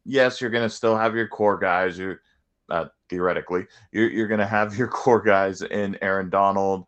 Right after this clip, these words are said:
Jalen Ramsey, and Bobby Wagner. Uh, so that's good, but they need help too. I mean, these guys are amazing players,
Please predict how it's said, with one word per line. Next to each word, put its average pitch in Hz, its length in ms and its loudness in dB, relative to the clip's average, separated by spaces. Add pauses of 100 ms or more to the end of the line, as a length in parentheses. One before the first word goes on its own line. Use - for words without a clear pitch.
(360)
Jalen 90 280 0
Ramsey, 104 720 2 (240)
and 104 280 -2
Bobby 90 260 2
Wagner. 87 520 2 (680)
Uh, 92 280 4 (120)
so 107 760 0 (720)
that's 147 240 0
good, 113 360 0 (1400)
but 131 280 2
they 131 160 0
need 123 200 0
help 120 280 4
too. 92 300 -2
I 90 80 -2
mean, 101 160 -4
these 110 200 0
guys 113 300 2
are 95 220 0
amazing 101 640 -2
players, 92 560 -4